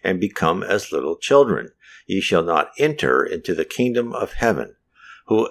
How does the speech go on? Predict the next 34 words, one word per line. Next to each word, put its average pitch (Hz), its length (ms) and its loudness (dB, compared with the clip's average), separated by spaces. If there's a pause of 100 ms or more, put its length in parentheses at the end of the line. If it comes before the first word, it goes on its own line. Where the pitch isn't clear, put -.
(160)
whosoever 135 840 4
therefore 73 760 0
shall 73 340 0
humble 117 400 0
himself 73 480 -4
as 80 160 -4
this 76 220 -8
little 67 220 -2
child, 69 600 0 (440)
the 92 100 2
same 123 480 2
is 101 260 2
greatest 104 480 4
in 98 120 -8
the 98 80 -4
kingdom 85 460 -6
of 85 160 -4
heaven. 64 460 -2 (400)
And 82 140 0
who 110 160 2
shall 95 260 4
receive 101 480 2
one 78 160 0
such 76 280 -4
little 67 220 -2
child 67 600 0
in 73 160 -12
my 62 220 -4
name 80 560 -2 (260)
receiveth 78 760 -4 (180)
me." 120 480 4 (320)
That's - 260 -2
Matthew 65 460 -4
chapter 67 580 -6